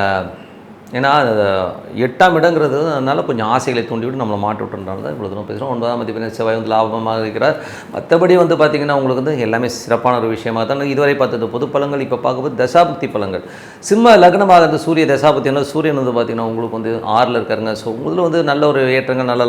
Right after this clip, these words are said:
லாபங்கள் இருக்கும். உடல் ரீதியான விஷயம் கொஞ்சம் கவனமா இருக்கணும். கடன் கேட்ட இடத்துல கிடைக்கிறதுக்கான வாய்ப்பு நல்லா இருக்கு. வேலை இல்லாதவர்கள் வேலை கிடைக்கிறதுக்கான வாய்ப்பு ரொம்ப சிறப்பாக இருக்குங்க. ஆ, மற்றபடி வந்து இரண்டு பதினொன்றாம் அதிபதியான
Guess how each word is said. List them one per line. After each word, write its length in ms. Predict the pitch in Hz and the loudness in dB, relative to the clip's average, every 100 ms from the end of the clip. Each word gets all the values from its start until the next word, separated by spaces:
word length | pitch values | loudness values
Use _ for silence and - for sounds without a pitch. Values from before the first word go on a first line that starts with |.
| 117 | 4
லாபங்கள் 200 | 113 117 | 4 0
இருக்கும். 260 | 117 135 | 0 -2
உடல் 160 | 123 147 | 0 0
ரீதியான 320 | 151 143 143 | 0 -2 -2
விஷயம் 300 | 131 131 127 | -4 -6 -6
கொஞ்சம் 240 | 117 110 | -4 -4
கவனமா 280 | 107 113 123 | -2 -2 0
இருக்கணும். 260 | 120 110 117 | -2 -2 -4
கடன் 280 | 113 143 143 | -2 -2 -2
கேட்ட 240 | 131 131 | -2 -2
இடத்துல 180 | 117 113 | -4 -4
கிடைக்கிறதுக்கான 380 | 104 110 113 101 | -4 -4 -6 -6
வாய்ப்பு 280 | 104 98 104 | -6 -6 -4
நல்லா 120 | 110 | -2
இருக்கு. 200 | 120 117 | -2 -2
வேலை 220 | 117 131 | -4 -4
இல்லாதவர்கள் 380 | 131 117 110 110 | -2 -4 -4 -4
வேலை 140 | 113 117 | -2 -4
கிடைக்கிறதுக்கான 520 | 117 113 117 - 104 | -2 -4 -4 -4 -6
வாய்ப்பு 280 | 95 107 123 | -4 -8 -8
ரொம்ப 100 | 101 | -10
சிறப்பாக 420 | 98 107 107 127 | -8 -8 0 0
இருக்குங்க. 320 | 120 104 117 127 - - - - - - | 0 -2 -4 -4 -6 -16 -18 -18 -4 4
ஆ, 200 | 131 127 | 6 8
மற்றபடி 280 | 139 165 165 | 6 4 6
வந்து 120 | 160 | 4
இரண்டு 240 | 147 147 151 | 2 2 2
பதினொன்றாம் 400 | 143 139 143 135 | 4 4 4 2
அதிபதியான 480 | 131 120 113 117 | 0 0 0 0